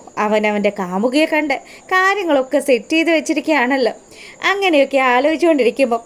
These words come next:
നമ്മുടെ മനോഹർ ഇങ്ങോട്ട് വരിക. "മോളു, ദേ ഞാൻ റെഡിയായിരിക്കുക. അല്ല, മനുവേട്ടൻ ഇതെവിടെ പോവാ?" "അതോ, ഞാനേ പുറത്തേക്ക് പോവായിരുന്നു.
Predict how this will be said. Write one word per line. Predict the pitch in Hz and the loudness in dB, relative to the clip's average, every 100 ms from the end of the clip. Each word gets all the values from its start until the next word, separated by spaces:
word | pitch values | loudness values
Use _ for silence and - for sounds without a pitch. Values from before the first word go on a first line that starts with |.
| - | -6
നമ്മുടെ | 208 196 196 | -4 -2 -2
മനോഹർ | 226 233 196 208 254 | 0 -2 0 0 0
ഇങ്ങോട്ട് | 254 269 277 | 0 0 0
വരിക. | 320 277 311 - - - - - 392 | 2 2 0 -2 -10 -20 -20 -10 0
"മോളു, | 440 453 370 359 349 349 370 - - | 2 4 2 2 2 0 -4 -16 -2
ദേ | 254 | 0
ഞാൻ | 277 254 254 | 2 0 2
റെഡിയായിരിക്കുക. | 285 220 247 269 302 359 339 - - - - | 2 2 2 2 0 -2 -2 -4 -16 -20 -6
അല്ല, | 226 285 285 233 | -2 -2 -2 -4
മനുവേട്ടൻ | 214 208 214 247 302 | -2 0 0 0 0
ഇതെവിടെ | 320 339 330 | 0 0 -2
പോവാ?" | 349 349 339 - - - | 0 0 -2 -10 -14 -4
"അതോ, | 247 226 214 - - - - _ - - - 240 | 0 0 -2 -4 -20 -20 -20 _ -20 -20 -12 -4
ഞാനേ | 226 220 294 - - - | -4 -2 -4 -6 -16 -10
പുറത്തേക്ക് | - 233 214 214 262 | -2 0 0 0 0
പോവായിരുന്നു. | 311 311 320 294 269 | 2 2 2 0 -2